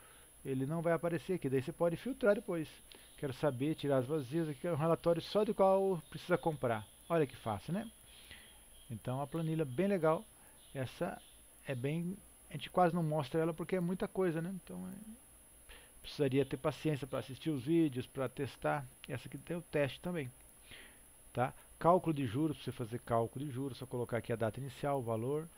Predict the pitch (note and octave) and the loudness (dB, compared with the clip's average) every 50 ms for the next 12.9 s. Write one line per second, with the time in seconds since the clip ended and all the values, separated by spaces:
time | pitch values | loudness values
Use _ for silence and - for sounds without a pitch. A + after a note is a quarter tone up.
0 | - - - - - - - - - - - - - - - - - - - - | -20 -20 -20 -20 -20 -20 -20 -20 -20 -20 -20 -20 -20 -20 -20 -20 -20 -20 -20 -18
1 | - - C3+ - - - - C3+ C3+ C3+ B2+ A#2+ C3+ B2+ - - C3 A#2+ B2 B2 | -10 -8 -8 -6 -6 -4 0 2 2 2 2 0 -2 -2 -2 -4 -6 -4 -4 -4
2 | - B2+ A#2+ - A#2 G#2+ A2 A#2 A2 A#2 C3 B2+ - C3+ C#3 C#3 D3 D#3 D3+ C#3 | -6 -6 -6 -6 -6 -6 -4 -2 -2 -2 -2 -2 -2 0 0 2 2 0 -2 -4
3 | D3 D#3 E3 D3+ D3 C3 B2 - - B2 A#2 A2+ - B2 B2+ B2 G2+ A#2+ B2+ A2 | -6 -10 -10 -8 -6 -6 -6 -2 0 0 0 0 0 -4 -6 -4 -2 -2 -2 -2
4 | - A#2+ - - A2+ G#2 G#2+ A#2+ D3+ D3 D3+ C#3+ C#3+ D3 - - E3 E3+ F3+ E3 | -4 -8 -8 -6 -6 -4 -4 -4 -4 -2 -2 0 0 -2 -2 -2 -4 -4 -4 -8
5 | - F#3+ F#3 G3+ G3+ - - F3+ F3 D#3+ - - E3 D#3 D#3 - - C#3+ C3+ - | -8 -6 -4 -4 -4 -2 -2 -2 -2 -2 -2 -4 -4 -4 -4 -2 0 -2 -2 -2
6 | D#3 C#3+ B2+ C3 C3+ C3+ - C#3 A#2 B2 C3 C3 C#3 B2+ B2+ - - - - - | -4 -4 -2 -2 -2 -2 -4 -4 -2 -2 -2 -2 -4 -6 -10 -14 -20 -20 -20 -20
7 | - - - C#4+ - B2+ A#2+ A#2+ - - D3+ D3 B2+ A#2+ A#2 - - F3 E3 - | -20 -20 -20 -14 -10 -8 -8 -8 -6 -6 -6 -4 -4 -4 -4 -6 -8 -6 -2 0
8 | E3+ D#3+ E3 D#3+ - F3 D#3+ D3+ D3+ C#3+ D3 C#3+ C#3 - - - A2+ G#2 G2+ - | 0 0 0 -2 -2 -2 -2 -2 -2 -2 -2 -2 -2 -4 -6 -6 -6 -6 -6 -10
9 | - - - - - - - - - - - - - - E3+ F3 E3 - F3+ F3+ | -16 -20 -20 -20 -20 -18 -18 -16 -16 -18 -20 -16 -10 -6 -6 -2 2 2 4 4
10 | F3 - - E3+ E3+ E3 - E3+ D3+ E3 E3+ D#3 C3 B2+ - - A#2 A2+ A2 G#2 | 4 2 2 2 0 2 2 2 4 4 4 4 4 0 -4 -4 -8 -8 -4 -2
11 | B2 C3 B2+ B2+ - - - - - C3 C3+ C#3+ D3 B2+ C#3+ C3 - - C#3 C#3+ | -2 -2 -2 -4 -8 -10 -18 -12 -6 -2 -2 -2 -2 -2 -4 -6 -6 -6 -8 -8
12 | C3 - D3 C3+ B2 B2 C#3+ D3 C#3 - - - C#3+ C#3 D3 D3 C#3+ | -6 -4 -4 -4 -2 -2 -2 -2 -4 -4 -4 -2 -2 -2 -2 -4 -6